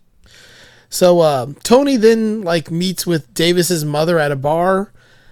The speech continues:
um, where he notices that she's been expecting somebody and has a file in her hand.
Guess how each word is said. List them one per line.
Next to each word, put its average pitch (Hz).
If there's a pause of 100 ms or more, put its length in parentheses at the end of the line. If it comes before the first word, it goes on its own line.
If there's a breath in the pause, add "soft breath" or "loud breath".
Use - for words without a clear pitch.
(140 soft breath)
um, 131
where 180
he 226
notices 214
that 165
she's 185 (160)
been 175
expecting 180
somebody 151
and 147
has 160
a 151
file 185
in 151
her 143
hand. 131